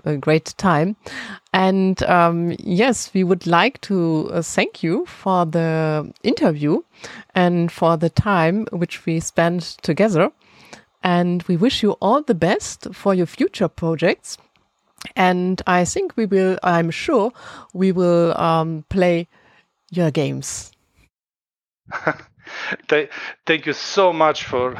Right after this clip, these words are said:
Speaker 2: letting me come to your really, really nice po-, podcast. It was really lovely to talk to you guys. And yeah, it's my, my, practically if anyone, right, in,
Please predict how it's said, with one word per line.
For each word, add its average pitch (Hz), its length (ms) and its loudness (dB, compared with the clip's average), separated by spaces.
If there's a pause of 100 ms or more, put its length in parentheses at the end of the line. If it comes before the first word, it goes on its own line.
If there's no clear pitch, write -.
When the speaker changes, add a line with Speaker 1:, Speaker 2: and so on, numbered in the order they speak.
(100)
Speaker 2:
letting 131 360 -2
me 123 100 -6
come 143 300 -2
to 139 120 -2
your 123 140 -2 (300)
really, 131 280 -2
really 123 280 -6
nice 123 280 0
po-, 165 280 0
podcast. - 760 -2 (600)
It 135 180 -10
was 127 200 0
really 147 200 2
lovely 135 380 2
to 127 120 -14
talk 131 280 -2
to 127 100 -10
you 120 100 -8
guys. 123 340 0
And 123 260 -8 (640)
yeah, 139 280 2
it's 131 340 -10 (240)
my, 151 220 0
my, 156 260 0
practically 151 600 -2
if - 220 -8
anyone, 151 600 2 (180)
right, 135 320 0 (260)
in, 127 300 -12